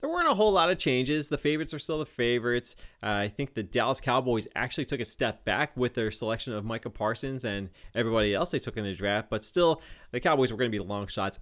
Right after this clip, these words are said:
anyway, if we're being totally honest. But I will say, speaking of Micah Parsons, he is the favorite on bet online dot A G to win Defensive Rookie of the Year with four-to-one odds. Nobody is touching him right now. So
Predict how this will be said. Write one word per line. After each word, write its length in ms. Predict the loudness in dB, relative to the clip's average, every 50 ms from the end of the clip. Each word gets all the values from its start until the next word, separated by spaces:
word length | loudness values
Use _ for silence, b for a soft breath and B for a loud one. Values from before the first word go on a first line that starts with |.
| -8
anyway, 400 | -6 -4 -4 -2 -2 -2 -2 -4
if 120 | -4 -4 -8
we're 60 | -8
being 180 | -6 -6 -6
totally 420 | -6 -6 -4 -4 -4 -2 -2 -4 -4
honest. 400 | -4 -6 -6 -6 -6 -8 -10 -14 B B B B B
But 120 | 4 6
I 60 | 6 6
will 180 | 6 4 2
say, 320 | 2 0 -2 -2 -2 -4 -6
speaking 300 | -10 -8 -4 -2 -2 0
of 80 | 0 0
Micah 220 | 0 -2 -2 -4
Parsons, 420 | -6 -4 -4 -4 -4 -4 -8 -10 -8
he 320 | -4 -2 0 2 4 8
is 180 | 8 8 6 6
the 120 | 2 0
favorite 480 | 0 2 4 4 4 4 2 -2 -2 -4 -4 0
on 180 | 2 2 4
bet 160 | 4 4 4 4
online 320 | 2 0 0 0 0 0
dot 140 | 2 2 2
A 160 | 2 0 -2
G 160 | -2 -4 -6
to 160 | -6 -4 -6
win 300 | -4 0 0 0 0 0
Defensive 560 | -2 -4 -6 -4 -2 -4 -4 -2 -4 -6 -6 -8
Rookie 240 | -8 -4 -2 -2
of 40 | -2
the 60 | -2
Year 420 | -4 -4 0 2 2 4 2 2 0 B B B B B
with 220 | -2 -2 -2 -2 -8 0
four-to-one 640 | 4 6 8 8 8 6 4 2 2 2 0 0
odds. 480 | 0 2 2 4 4 2 2 -2 -6 -10 b b b -6
Nobody 280 | -2 -2 0 0 0
is 180 | -2 -2 -4 -8
touching 380 | -8 -6 -6 -4 -4 -4 -6
him 240 | -4 -4 -6 -6 -8 b b b b b
right 220 | 0 0 0 0
now. 340 | 0 0 0 0 2 0 -2
So 300 | -2 -2 -2 -2 -2 -2